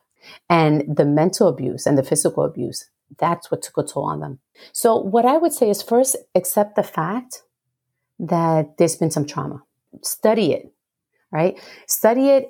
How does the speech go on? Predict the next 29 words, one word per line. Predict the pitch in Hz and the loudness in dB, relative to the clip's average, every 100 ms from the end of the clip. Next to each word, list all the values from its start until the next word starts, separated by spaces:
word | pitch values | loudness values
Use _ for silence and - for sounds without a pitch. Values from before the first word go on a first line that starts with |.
| - | -6
so | - - 196 | -2 0 2
that | 185 | 2
you | 170 190 | 0 0
get | 202 | 0
the | 185 | 0
courage | - - 185 175 - | -2 -4 -2 -2 -4
to | 165 | -8
get | 175 160 | -6 -4
the | 156 | -4
right | 151 135 | -4 -4
help. | 165 151 - - - _ _ _ _ _ _ _ - - | -2 -2 -4 -12 -20 _ _ _ _ _ _ _ -20 -4
Because | 190 196 165 | -2 0 0
when | 185 | 2
you're | 202 | 2
able | 247 262 254 | 4 2 2
to | 247 - | 0 -2
understand | 170 165 - 180 175 160 | 0 0 -2 -2 -2 -2
what | 151 | -4
happened | - 160 196 202 | -4 -4 -2 -2
to | - | -2
you, | 220 247 254 214 _ - - - | -2 -2 -2 -6 _ -20 -16 -2
you're | 175 - | 0 2
able | 196 214 233 | 2 2 0
to | - | -4
seek | - - 196 180 | -4 -2 0 0
out | 165 - - | -4 -6 -8
the | 175 160 | -2 0
right | 147 135 | 0 -2
help. | - 185 175 | -4 -6 -6